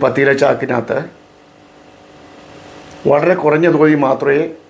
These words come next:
മൈക്രോ ന്യൂട്രീഷൻസ് ഉള്ളൂ, ബാക്കിയെല്ലാം ഫില്ലിംഗ് ആണ്. അപ്പോൾ അതുകൊണ്ട് അത് മേടിക്കുന്ന നഷ്ടമാണ് എന്ന് പറഞ്ഞു. അപ്പോൾ അത് അറിയാൻ വേണ്ടി ഞാൻ ഒന്ന് നോക്കി, ഞാൻ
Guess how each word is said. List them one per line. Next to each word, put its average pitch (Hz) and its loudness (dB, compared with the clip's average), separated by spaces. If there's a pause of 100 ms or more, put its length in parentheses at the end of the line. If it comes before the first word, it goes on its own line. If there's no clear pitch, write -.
(1500)
മൈക്രോ 139 0
ന്യൂട്രീഷൻസ് 139 -2
ഉള്ളൂ, 117 -4
ബാക്കിയെല്ലാം 127 -2
ഫില്ലിംഗ് 135 0
ആണ്. 95 -14 (2250)
അപ്പോൾ 120 2
അതുകൊണ്ട് 143 2 (200)
അത് 135 2
മേടിക്കുന്ന 135 -2
നഷ്ടമാണ് 117 -2
എന്ന് 117 -8
പറഞ്ഞു. 104 -10 (100)
അപ്പോൾ 131 0
അത് 143 4
അറിയാൻ 165 2
വേണ്ടി 170 2
ഞാൻ 160 0
ഒന്ന് 165 -4 (760)
നോക്കി, - -6 (1200)
ഞാൻ 127 2